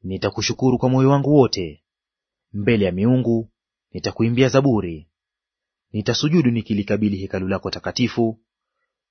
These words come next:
nitalishukuru jina lako kwa ajili ya fadhili zako na uaminifu wako, kwa maana umeikuza ahadi yako kuliko jina lako lote.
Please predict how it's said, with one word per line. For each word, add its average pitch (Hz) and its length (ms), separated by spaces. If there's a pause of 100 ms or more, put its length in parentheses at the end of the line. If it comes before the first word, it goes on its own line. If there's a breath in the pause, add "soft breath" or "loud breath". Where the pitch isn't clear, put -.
nitalishukuru 104 640
jina 135 180
lako 101 520 (560)
kwa 113 200
ajili 143 280
ya 104 60
fadhili 95 320
zako 101 240
na 90 80
uaminifu 85 380
wako, 110 440 (680)
kwa 92 160
maana 110 360
umeikuza 113 580
ahadi 123 260
yako 92 480 (380)
kuliko 135 380
jina 104 180
lako 98 220
lote. 87 480